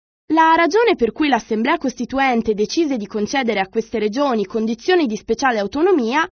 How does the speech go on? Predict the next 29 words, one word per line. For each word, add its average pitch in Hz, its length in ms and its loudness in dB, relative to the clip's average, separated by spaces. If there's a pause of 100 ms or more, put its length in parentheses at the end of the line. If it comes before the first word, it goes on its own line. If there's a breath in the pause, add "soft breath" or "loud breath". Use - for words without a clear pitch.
sta - 220 0
nella 330 260 4
loro 339 240 2
specificità 247 880 0
storico-geografica. 214 1200 -2 (520)
Per 233 120 0
la 220 100 0
Sicilia 226 420 -4
e 226 60 -2
la 233 80 -2
Sardegna 349 720 2
si 392 220 -2
trattava 392 520 4
di 247 140 0
contrastare 294 960 0
le 359 120 2
spinte 359 380 0
separatiste 269 800 -2
che 339 100 -2
si 311 160 -6
erano 269 260 2
manifestate, 220 960 0 (180)
specialmente 208 600 -2
in 226 80 2
Sicilia, 311 580 -2
subito 370 440 0
dopo 247 240 -2
la 214 100 0
guerra 190 500 -4